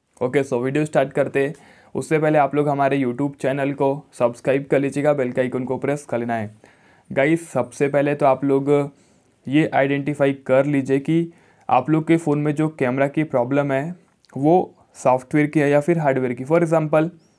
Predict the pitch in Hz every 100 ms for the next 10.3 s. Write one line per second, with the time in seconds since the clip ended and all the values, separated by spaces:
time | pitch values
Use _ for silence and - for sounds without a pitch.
0 | _ - 123 127 143 139 151 143 139 139
1 | 139 139 139 139 _ _ - - - 127
2 | 127 - - 139 147 143 139 - - 147
3 | 156 151 147 151 151 156 151 151 139 147
4 | 143 151 135 127 143 143 139 143 143 147
5 | 139 139 143 - _ _ - 156 147 -
6 | 170 170 165 170 156 156 151 143 156 156
7 | 156 _ _ - 127 123 - 139 143 147
8 | 147 127 127 147 156 143 139 143 147 131
9 | 139 151 147 147 131 139 139 139 143 131
10 | 127 127